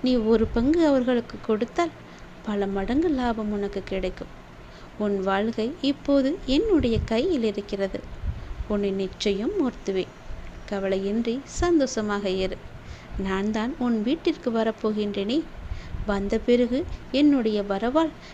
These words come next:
நீ இதுவரை சந்தித்த வேதனைகள் எல்லாமே மாறப்போகிறதே. காணாமல் போகப் போகிறதே. நீ நினைத்து வியக்கும் அளவிற்கு உன்னுடைய வாழ்க்கையில் நல்ல மாறுதல்கள் எல்லாம் நடைபெறப் போகின்றதே.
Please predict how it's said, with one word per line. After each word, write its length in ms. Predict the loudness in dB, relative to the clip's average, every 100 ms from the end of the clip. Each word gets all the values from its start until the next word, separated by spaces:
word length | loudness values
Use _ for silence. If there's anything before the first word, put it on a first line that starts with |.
| -4
நீ 200 | 0 2
இதுவரை 480 | 2 0 0 2 2
சந்தித்த 500 | 4 2 2 0 0
வேதனைகள் 600 | 4 4 4 2 2 0
எல்லாமே 520 | 0 0 0 2 0 -2
மாறப்போகிறதே. 920 | -4 0 0 0 0 0 0 0 0 -2 -4 -14 -16 -16 -14 -2
காணாமல் 560 | 0 2 2 2 0 2
போகப் 320 | 2 2 2
போகிறதே. 500 | 2 2 2 0 -2 -4 -14 -18 -20 -16 -4
நீ 60 | 0
நினைத்து 460 | 2 0 0 -2
வியக்கும் 440 | 0 0 2 0 2
அளவிற்கு 640 | 2 2 0 0 -2 -2 -2
உன்னுடைய 420 | -2 0 2 2
வாழ்க்கையில் 560 | 0 -2 0 0 0
நல்ல 360 | 0 0 2 0 0
மாறுதல்கள் 460 | 0 2 2 2 2
எல்லாம் 440 | 2 0 -2 -4
நடைபெறப் 540 | -2 0 0 0 0
போகின்றதே. 540 | -2 0 -2 -2 -2